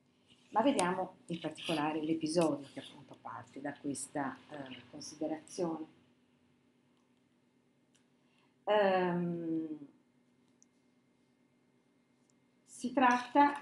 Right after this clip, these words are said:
di, eh, decidere in che modo scegliere i maestri, in che modo, eh, quali, eh, considerazioni tenere a mente nella scelta dei maestri.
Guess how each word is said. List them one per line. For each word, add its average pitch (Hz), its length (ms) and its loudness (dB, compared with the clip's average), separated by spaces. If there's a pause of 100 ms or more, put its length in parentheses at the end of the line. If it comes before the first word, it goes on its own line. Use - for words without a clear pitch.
di, 202 100 -8 (200)
eh, 185 420 2 (100)
decidere 247 760 2 (600)
in 247 140 4
che 277 140 4
modo 226 720 2
scegliere 214 880 -2 (760)
i 233 100 2
maestri, 151 520 2
in 165 80 -10
che 226 120 -4
modo, 180 1080 0
eh, - 40 -18 (140)
quali, 196 560 6
eh, 170 720 -4
considerazioni 196 880 -2
tenere 170 560 0
a 196 160 -8
mente 233 540 2 (300)
nella 240 220 4
scelta - 340 -4
dei 127 120 -8
maestri. 120 580 -12